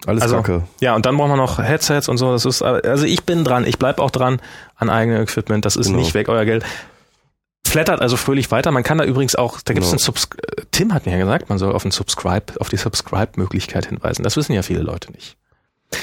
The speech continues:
Speaker 2: Wenn ihr wollt, könnt ihr uns mehr als nur einmal unterstützen. Da gibt es nämlich einen, also wenn man diesen Flatter-Button nämlich geklickt hat, dann gibt es danach noch die Subscribe-Option, wo man dann sagen kann, ich möchte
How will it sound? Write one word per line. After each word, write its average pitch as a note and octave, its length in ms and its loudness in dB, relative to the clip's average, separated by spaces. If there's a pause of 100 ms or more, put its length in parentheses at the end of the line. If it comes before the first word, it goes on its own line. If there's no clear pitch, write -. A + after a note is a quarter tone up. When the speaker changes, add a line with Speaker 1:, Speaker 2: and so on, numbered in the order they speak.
(420)
Speaker 2:
Wenn A2+ 340 0
ihr B2+ 120 2
wollt, A#2 340 2
könnt D#3+ 220 0
ihr D#3 60 2
uns D3 160 0
mehr C#3+ 320 4
als F#2+ 200 0
nur F#2 120 0
einmal F#2 240 0
unterstützen. F#2+ 600 -2
Da G#2+ 60 -4
gibt A#2 160 -4
es - 100 -8
nämlich G2+ 280 -2
einen, G2 260 -2 (140)
also F#2 200 -2
wenn F#2+ 100 0
man G2 100 2
diesen G2 280 0
Flatter-Button G2 600 0
nämlich F2+ 200 -2
geklickt - 440 -4
hat, C#3 200 -2 (420)
dann G2 100 -2
gibt G2 160 -2
es G2 80 0
danach G#2 240 2
noch A#2 100 0
die A2+ 80 0
Subscribe-Option, - 1040 -2
wo F#2 60 0
man G2+ 120 2
dann G2+ 80 0
sagen G#2 260 2
kann, C3 280 0
ich E3 140 0
möchte D#3 500 0